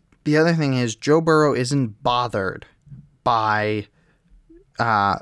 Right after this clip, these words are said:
mistakes or by a play. He, he's very much good. He's very good at just dealing with what comes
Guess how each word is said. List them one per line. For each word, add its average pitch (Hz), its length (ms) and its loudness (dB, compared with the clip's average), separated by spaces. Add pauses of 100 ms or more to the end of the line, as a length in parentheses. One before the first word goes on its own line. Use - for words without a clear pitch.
mistakes 143 760 -2
or 110 280 -4
by 110 260 -2
a 104 120 -2
play. 139 640 -2 (400)
He, 117 680 -6
he's 123 320 -8
very 165 400 0
much 135 680 0 (280)
good. 135 320 2
He's 127 300 -6
very 165 360 0
good 127 540 0 (400)
at 120 180 0
just 113 320 -4
dealing 151 400 2
with 147 180 -4
what 139 240 -2
comes 113 600 -2